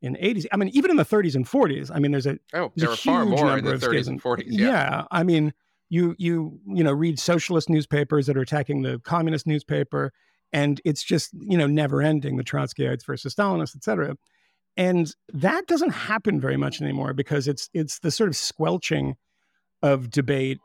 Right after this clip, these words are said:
Speaker 1: and to, to tell people that, that y-, your views are, you know, violence, they encourage genocide, they encourage all sorts of bad behavior, which is just not true. It's just debate.
Speaker 2: Well, part of this I wanna ask you, and it's, I,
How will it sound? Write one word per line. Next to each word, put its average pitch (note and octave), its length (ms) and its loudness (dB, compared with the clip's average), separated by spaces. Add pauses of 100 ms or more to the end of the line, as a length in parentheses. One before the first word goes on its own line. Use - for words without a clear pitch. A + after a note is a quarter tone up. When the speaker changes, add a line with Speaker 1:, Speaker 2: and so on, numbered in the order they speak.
(100)
Speaker 1:
and C3 260 -2
to, B2+ 220 -2 (140)
to C3+ 120 -8
tell C#3+ 240 -4
people C3 380 -6
that, B2 240 -4 (160)
that B2+ 220 -6 (460)
y-, - 200 -8
your D3 260 2
views D3+ 600 2
are, B2+ 380 -2 (200)
you A#2+ 80 -8
know, - 120 -12 (560)
violence, C#3 1000 2 (100)
they A#2+ 360 -2
encourage A#2+ 540 -6
genocide, C3 840 -2
they C3 100 -2
encourage B2+ 460 -4
all B2 120 -6
sorts B2+ 260 -10
of A2+ 100 -12
bad B2 220 -12
behavior, D3 480 -10
which D3+ 160 -8
is B3+ 100 -10
just - 260 -10
not G3 360 -4
true. D3+ 240 -4
It's B2 100 -14
just D#3 160 -12
debate. C3 240 -12 (1160)
Speaker 2:
Well, G3+ 260 0 (400)
part D#4 320 0
of D#4 120 -6
this F#3 220 -2
I D#3+ 60 2
wanna D#3 220 0
ask A#2+ 440 -4
you, G2 360 -16
and A#2+ 120 -6
it's, A#2+ 160 -10
I, D3+ 240 -6